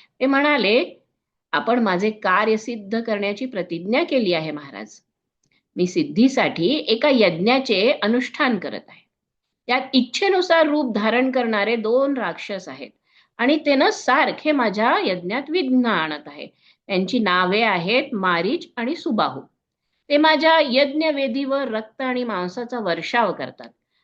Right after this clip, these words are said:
त्यामुळे माझ्या यज्ञात विघ्न उत्पन्न झाले आहे."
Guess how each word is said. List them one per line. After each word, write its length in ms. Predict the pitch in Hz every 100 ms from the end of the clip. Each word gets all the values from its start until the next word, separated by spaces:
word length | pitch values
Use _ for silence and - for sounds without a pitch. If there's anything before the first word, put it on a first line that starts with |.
| _
त्यामुळे 520 | - 196 202 170 185 415 - - -
माझ्या 260 | 220 220 311
यज्ञात 380 | 330 294 302 330
विघ्न 380 | 339 294 233 302
उत्पन्न 560 | 254 180 - 175 151 156
झाले 300 | 151 139 117
आहे." 220 | 107 131